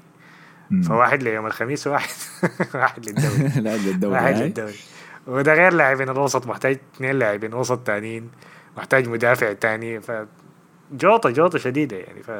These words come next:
Speaker 1: المدافع التاني صليبة راجع، فما مشكلة، لكن عاين للظهير اللي انت حسي نفس-، نفخته ده تفارس. إذا إيه، انت بعد عملت الحركة دي وخلاص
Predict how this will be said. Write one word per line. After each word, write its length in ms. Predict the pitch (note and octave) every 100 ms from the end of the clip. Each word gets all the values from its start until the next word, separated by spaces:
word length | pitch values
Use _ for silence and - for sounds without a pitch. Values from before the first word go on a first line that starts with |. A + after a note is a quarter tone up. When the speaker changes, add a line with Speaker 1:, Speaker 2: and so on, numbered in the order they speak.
| G2 -
Speaker 1:
المدافع 460 | C#3 F3+ G#3+ A#3+ A3
التاني 300 | F3+ G#3 G3+
صليبة 380 | F3+ D3+ E3+ D3+
راجع، 300 | C#3+ C#3 C#3+
فما 320 | B2+ B2 C3
مشكلة، 440 | A#2+ - A2 B2+ E3+ - - -
لكن 340 | B2+ C3 F#3+ F3
عاين 220 | F#3 F#3
للظهير 440 | D#3 A#2+ C#3 D#3
اللي 100 | C3+
انت 140 | D3 C#3
حسي 260 | C3+ -
نفس-، 300 | G#2+ A2 B2 F2+
نفخته 560 | E2+ F2 A#2+ - F2+
ده 80 | F#2
تفارس. 540 | G2 F#2 F2 F2 - - _ - - - _ _ _ _ -
إذا 540 | C#3+ D#3 D3 C#3 A#2 _ -
إيه، 240 | C3 D3
انت 120 | G3+
بعد 200 | G3 G#3
عملت 260 | F#3+ G#3 A3
الحركة 340 | F3+ G3 E3+
دي 120 | E3+
وخلاص 460 | A3+ A#3+ C3+ D#3 D3+